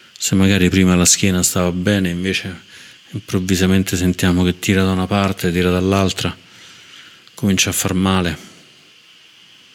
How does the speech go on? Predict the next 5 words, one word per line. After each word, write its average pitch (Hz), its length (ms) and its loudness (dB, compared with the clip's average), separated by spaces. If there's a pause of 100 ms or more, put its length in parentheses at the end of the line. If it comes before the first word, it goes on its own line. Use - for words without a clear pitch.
(1700)
Ci - 180 -6
sentiamo 95 480 0
sottilmente 95 680 2
irritati, 95 580 0
sottilmente 90 920 -4